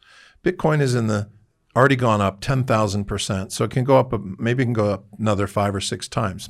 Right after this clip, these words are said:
I'm not saying it will. There's no one knows the future, but it's my and other smart people's, uh, guess. But there are tokens that you could find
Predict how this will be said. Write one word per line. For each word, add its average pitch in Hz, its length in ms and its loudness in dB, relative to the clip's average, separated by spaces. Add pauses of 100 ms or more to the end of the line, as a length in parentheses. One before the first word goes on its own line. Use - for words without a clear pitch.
(160)
I'm 95 140 -4
not 110 180 -4
saying 107 220 0
it 98 100 -4
will. 113 360 -4
There's 107 200 -4
no 110 120 0
one 113 140 0
knows 117 280 0
the 107 80 -6
future, - 420 -10 (320)
but 110 120 -2
it's - 140 -10
my 104 280 0
and 104 340 -4
other 101 240 0 (160)
smart 104 380 -4
people's, 101 500 -8
uh, 92 340 -10 (140)
guess. 95 380 -4 (920)
But 127 240 0
there 135 220 0
are 175 160 6
tokens 160 720 -4
that 110 360 -2
you 117 120 -4
could - 180 -6
find 107 540 0